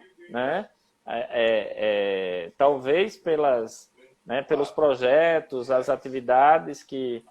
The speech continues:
é, foram desenvolvidas lá no início, né, em dois, no, meados de dois mil e dezesseis, então isso culminou no Centro de Empreendedorismo, mas não é uma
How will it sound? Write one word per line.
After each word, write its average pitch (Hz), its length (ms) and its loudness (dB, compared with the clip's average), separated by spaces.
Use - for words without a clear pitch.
é, 117 180 0
foram 139 320 -2
desenvolvidas 127 880 -4
lá 127 340 2
no 175 160 -6
início, 131 600 -6
né, 117 320 -8
em 135 60 -12
dois, 120 400 -6
no, 131 200 -8
meados 131 540 0
de 117 60 -18
dois 123 180 -6
mil 127 140 -12
e - 20 -16
dezesseis, 120 640 -6
então 151 760 -4
isso 160 320 -6
culminou 202 640 -2
no 202 100 -4
Centro 170 460 -8
de 180 80 -6
Empreendedorismo, 175 880 -4
mas 131 400 -8
não 160 460 -4
é 180 320 2
uma 156 500 0